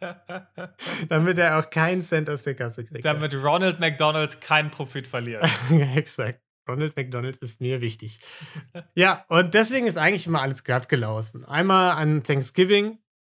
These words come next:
Speaker 2: hat er, äh, vergessen, dass Thanksgiving war und dass gar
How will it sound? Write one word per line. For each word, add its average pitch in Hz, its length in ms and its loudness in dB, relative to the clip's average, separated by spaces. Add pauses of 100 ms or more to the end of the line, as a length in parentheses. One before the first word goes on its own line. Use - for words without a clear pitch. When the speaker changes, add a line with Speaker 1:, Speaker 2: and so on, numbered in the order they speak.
(160)
Speaker 2:
hat 143 100 0
er, 147 300 2
äh, 135 400 -4
vergessen, 151 540 -2
dass 135 360 -6 (100)
Thanksgiving 147 600 2
war 139 240 2
und 143 120 -4
dass 131 180 -2
gar 135 320 0